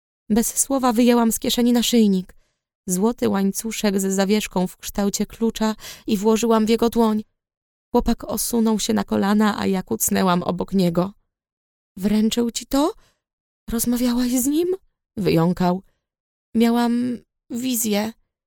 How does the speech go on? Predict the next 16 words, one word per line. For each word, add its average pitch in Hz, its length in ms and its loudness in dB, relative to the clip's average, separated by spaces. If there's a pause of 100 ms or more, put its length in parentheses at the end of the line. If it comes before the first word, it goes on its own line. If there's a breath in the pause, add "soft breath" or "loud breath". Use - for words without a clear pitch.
(340)
Widziałam 247 480 4
was 233 300 2
razem 262 400 2
nad 233 140 2
jeziorem, 247 480 2
kiedy 226 200 2
mu 233 140 4
to 247 120 0
dawałeś”. 226 640 2 (720)
„Widziałaś?” 196 960 -4 (1040)
„Nie 285 260 -2
wiem, 269 180 -2
jak 269 160 -6
to 277 140 -6
się 262 160 -2
stało. 214 520 -2